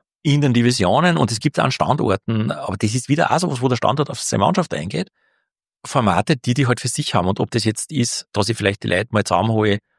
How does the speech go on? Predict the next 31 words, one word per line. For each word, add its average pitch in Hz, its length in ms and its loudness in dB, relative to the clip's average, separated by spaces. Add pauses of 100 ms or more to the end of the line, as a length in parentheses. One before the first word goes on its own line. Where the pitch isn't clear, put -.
(240)
und 107 540 2
persönliche 104 460 2
Informationen 87 600 0
gebe, 165 220 0
was 104 100 -2
in 90 80 0
kleineren 135 340 0
Standorten 151 480 -4
geht. 185 180 -4 (220)
Wir 117 120 0
haben 120 80 2
aber 131 180 0
große 113 260 0
Standorte 127 440 0
mit 117 160 2
fast - 180 -2
tausend 101 220 -2
Beschäftigten. 117 500 -2 (220)
Da 107 160 0
ist 131 320 0
das 127 180 0
natürlich 139 460 0
schwierig, 113 380 -2
ja. 107 100 0
Da 131 80 -6
muss 123 180 -2
man 117 100 -2
ein 110 40 -4
bisschen 123 160 -8
einen - 100 -4
anderen 120 400 -4